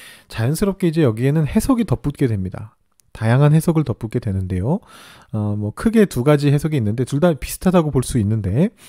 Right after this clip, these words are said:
어, 하나는 이 삼십구 절과 사십 절이, 어, 정한 동물이, 어, 제사를 위해서 죽은 경우는 제외하고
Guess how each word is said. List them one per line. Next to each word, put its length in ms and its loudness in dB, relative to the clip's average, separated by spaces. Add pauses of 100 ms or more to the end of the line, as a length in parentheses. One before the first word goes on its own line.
(320)
어, 80 -4
하나는 640 4 (520)
이 200 2
삼십구 400 0
절과 260 6
사십 280 2
절이, 480 4 (460)
어, 320 -4 (180)
정한 640 2
동물이, 640 2 (580)
어, 100 -8 (320)
제사를 1080 6
위해서 180 4
죽은 400 0
경우는 300 2
제외하고 640 2